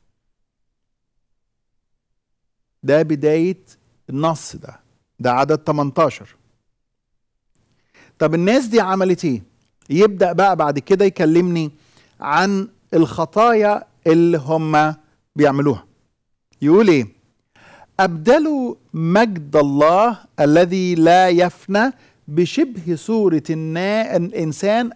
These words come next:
الذي يفنى." يبقى أول حاجة هنتكلم عن الجزء ده بالتفصيل، بس أول حاجة في النص ده في ثلاث مرات استبدلوا أو أبدلوا، وفي ثلاث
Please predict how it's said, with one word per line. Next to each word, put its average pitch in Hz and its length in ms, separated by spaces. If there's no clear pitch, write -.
الذي 170 380
يفنى." 139 320
يبقى 135 160
أول 247 200
حاجة 233 400
هنتكلم 196 340
عن 185 80
الجزء 190 260
ده 185 120
بالتفصيل، 202 480
بس 175 200
أول 285 320
حاجة 233 420
في 247 300
النص 220 380
ده 233 200
في 240 360
ثلاث 277 320
مرات 220 420
استبدلوا 175 680
أو 165 80
أبدلوا، 151 460
وفي 160 280
ثلاث 339 380